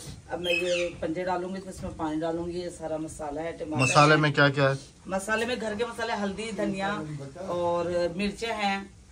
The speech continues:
Speaker 1: बस ये चीज़ें हैं और नमक है।
Speaker 2: ठीक है।
Speaker 1: हाँ जी, पाया मसाला मेरे पास नहीं था, तो मैं पाया मसाला नहीं डाल रही। पाया मसाले की जगह पे मैंने जो पहले mix मसाले बनाए थे ना अपने, वो भी डाल दूँ मैं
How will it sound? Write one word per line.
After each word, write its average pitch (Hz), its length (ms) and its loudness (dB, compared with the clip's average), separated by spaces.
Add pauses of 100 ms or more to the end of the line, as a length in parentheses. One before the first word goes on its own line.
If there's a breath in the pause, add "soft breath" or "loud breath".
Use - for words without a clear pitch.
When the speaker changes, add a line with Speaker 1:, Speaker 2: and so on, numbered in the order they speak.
(120)
Speaker 1:
बस 180 380 -2
ये 175 200 0
चीज़ें 147 300 -6
हैं 143 100 -4
और 160 120 0
नमक 143 360 -2
है। - 120 -14 (600)
Speaker 2:
ठीक 107 300 -6
है। 104 120 -4 (180)
Speaker 1:
हाँ 156 140 0
जी, 143 180 -4 (440 soft breath)
पाया 220 240 6
मसाला 208 380 2
मेरे 196 180 0
पास 185 260 -6
नहीं 160 200 0
था, 180 200 -4
तो 175 140 -6
मैं 160 180 -2
पाया 147 200 -2
मसाला 143 400 -6
नहीं 139 240 -6
डाल 156 200 -2
रही। 160 200 -8 (360 loud breath)
पाया 196 160 8
मसाले 202 340 2
की 196 100 -2
जगह 196 240 0
पे 208 100 -2
मैंने 196 240 -2
जो 196 120 -4
पहले 185 260 0
mix 208 320 -4
मसाले 175 360 -2
बनाए 175 280 -2
थे 202 140 -4
ना 214 100 -2
अपने, 180 300 -6 (520 loud breath)
वो 202 180 0
भी 190 160 -2
डाल 151 220 -2
दूँ - 180 -12
मैं 123 200 -12